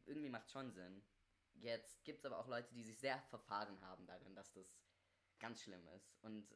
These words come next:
äh, Caro hat das vorher schon gesehen. Ich hatte da so ein <laughs> Buch und der Typ, der war, der war so,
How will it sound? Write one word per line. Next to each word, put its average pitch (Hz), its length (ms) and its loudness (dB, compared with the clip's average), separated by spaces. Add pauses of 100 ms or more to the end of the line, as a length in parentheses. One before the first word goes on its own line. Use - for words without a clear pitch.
äh, 98 480 4
Caro 117 280 0
hat 123 140 0
das 110 80 -8
vorher - 200 2
schon 117 160 0
gesehen. 107 360 -2 (420)
Ich - 60 -6
hatte 139 160 0
da 135 120 8
so 135 100 6
ein - 160 6
<laughs> - 0 -
Buch - 420 6 (840)
und 208 100 12
der 151 120 6
Typ, 180 240 6 (1000)
der 123 100 2
war, 104 300 2 (340)
der 110 80 2
war 107 60 4
so, 104 160 0